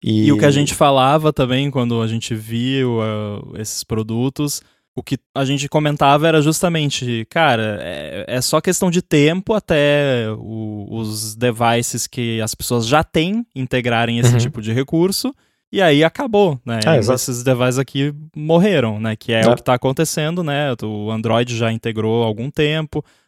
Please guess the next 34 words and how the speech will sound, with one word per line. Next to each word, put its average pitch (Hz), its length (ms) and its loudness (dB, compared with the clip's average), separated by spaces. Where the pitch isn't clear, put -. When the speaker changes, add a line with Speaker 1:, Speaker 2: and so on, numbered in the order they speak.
Speaker 2:
agora 110 360 0
a 113 60 0
Apple 110 180 -4
tá 113 100 -4
fazendo 113 420 -4
no, 110 440 -4
no 117 120 -2
iPhone, 143 600 -2
a 120 80 -2
Microsoft 117 600 0
Speaker 1:
Uhum. 113 60 -6
Speaker 2:
já 117 80 0
fez 110 320 -4
no 123 140 -6
Windows, 139 680 -2
o, 113 760 0
tem 120 180 0
o, 107 720 -2
o 117 200 -6
Ray-Ban 135 640 4
Meta 127 580 2
lá, 135 260 2
os 113 200 2
óculos, 127 580 4
Speaker 1:
<laughs> - 0 -
É. - 20 -14
Speaker 2:
que, 110 280 -8
que 113 80 -8
já 110 120 -2
tem 123 160 -4
as 120 120 -2
paradinhas 113 440 -2
também, 156 320 -4
então 147 480 -2